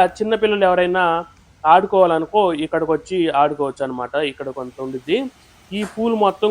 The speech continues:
కూడా ఈ సైడ్ నుంచి చూశారు కదా ఎంత పెద్దగా ఉందో కిడ్స్ పూల్. ఆ, పక్కన ఏంటంటే చైర్స్ వేసి ఉంటాయి, పైన ఏంటంటే చిన్న చిన్న, ఆ, గుడారాలు వేసి ఉంటాయి అనమాట. అంటే కూర్చోవటానికి.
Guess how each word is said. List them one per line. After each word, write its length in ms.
కూడా 180
ఈ 120
సైడ్ 220
నుంచి 160
చూశారు 300
కదా 160
ఎంత 120
పెద్దగా 380
ఉందో 180
కిడ్స్ 260
పూల్. 220
ఆ, 80
పక్కన 320
ఏంటంటే 340
చైర్స్ 300
వేసి 220
ఉంటాయి, 240
పైన 280
ఏంటంటే 380
చిన్న 240
చిన్న, 160
ఆ, 20
గుడారాలు 420
వేసి 180
ఉంటాయి 200
అనమాట. 240
అంటే 180
కూర్చోవటానికి. 680